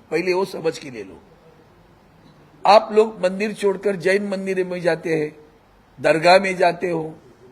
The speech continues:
या वहां सिखों के मंदिर में जाते हो, तो उनके संस्कार का अनुकरण करते हो कि अपना अनुकरण वहां जाके करते हो? उनको बोलो जाके हिम्मत करे, वहां जाके जय श्री राम कहो करके, नहीं ना।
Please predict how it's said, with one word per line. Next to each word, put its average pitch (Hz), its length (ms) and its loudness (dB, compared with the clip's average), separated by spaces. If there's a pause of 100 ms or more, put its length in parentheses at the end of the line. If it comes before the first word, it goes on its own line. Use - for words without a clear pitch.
(180)
या 175 180 4 (180)
वहां 170 760 2
सिखों 185 380 -8
के 185 180 0
मंदिर 175 340 -4
में 175 160 -8
जाते 156 300 -2
हो, 147 160 -2 (520)
तो 170 60 -8
उनके 185 340 -2
संस्कार 214 460 2
का 226 160 2
अनुकरण 214 420 0
करते 214 280 -6
हो 277 60 -6
कि - 100 0
अपना - 340 0
अनुकरण 196 360 -2
वहां 165 200 2
जाके 165 240 -4
करते 127 280 -8
हो? 101 80 -18 (1200)
उनको 208 220 -4
बोलो 311 260 8
जाके 262 280 4
हिम्मत 220 300 0
करे, 202 200 4 (180)
वहां 196 180 6
जाके 202 240 2
जय 233 400 2
श्री 202 140 -4
राम 190 240 2
कहो 190 160 -2
करके, 175 300 -8
नहीं 202 200 -8
ना। 185 180 -8